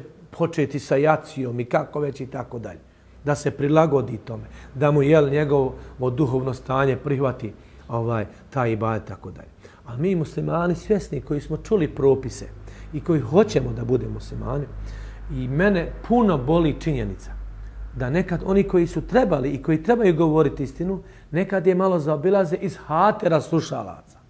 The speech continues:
da ih ne bi, ne daj Bože, odveli i odbili od onog što pričaju. Pa recimo,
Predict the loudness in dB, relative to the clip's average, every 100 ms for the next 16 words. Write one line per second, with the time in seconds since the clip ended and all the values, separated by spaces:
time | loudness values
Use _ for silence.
0 | _ -20 -20 -4 -2 0 2 4 4 4
1 | 4 4 2 4 2 2 -4 -10 -20 _
2 | -2 0 2 2 2 0 -12 -6 -2 2
3 | 2 4 2 2 -4 -8 0 2 2 -2
4 | -4 -10 -8 -10 -10 -16 -20 _ _ _
5 | _ _ _ _ -10 -4 -4 -2 -2 -2